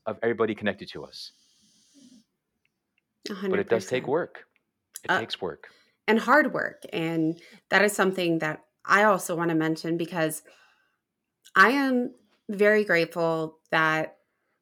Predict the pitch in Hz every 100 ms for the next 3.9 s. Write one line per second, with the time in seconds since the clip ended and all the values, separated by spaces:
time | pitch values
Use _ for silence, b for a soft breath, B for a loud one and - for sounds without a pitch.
0 | _ - 202 196 220 - 175 165 156 -
1 | - 185 185 175 170 - - 180 175 175
2 | 175 165 165 165 160 - 170 170 165 160
3 | 165 156 143 - 165 165 170 147 -